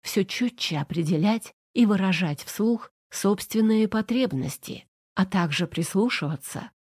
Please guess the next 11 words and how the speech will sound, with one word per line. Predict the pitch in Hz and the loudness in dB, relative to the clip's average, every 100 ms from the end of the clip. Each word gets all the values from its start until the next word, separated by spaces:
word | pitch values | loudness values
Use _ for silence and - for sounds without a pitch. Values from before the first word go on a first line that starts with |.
| _ | _
к | - - | -12 -2
потребностям | 202 240 285 240 247 - 220 214 | 0 2 2 4 0 0 0 0
братьев | 170 170 170 - 175 - _ - | 2 0 -2 -2 -4 -6 _ -4
и | 247 | -4
сестёр. | - 214 - 170 135 123 - _ _ _ - | -2 -4 -2 -2 -2 -4 -12 _ _ _ -2
В | 240 | 0
итоге | - 330 269 254 | 4 2 4 2
они | 233 | 2
смогут | 220 226 226 202 208 | 0 0 2 0 0
решать | 170 - 175 - | -2 0 -2 -4
проблемы | - 165 165 240 233 220 | -4 -2 0 2 2 0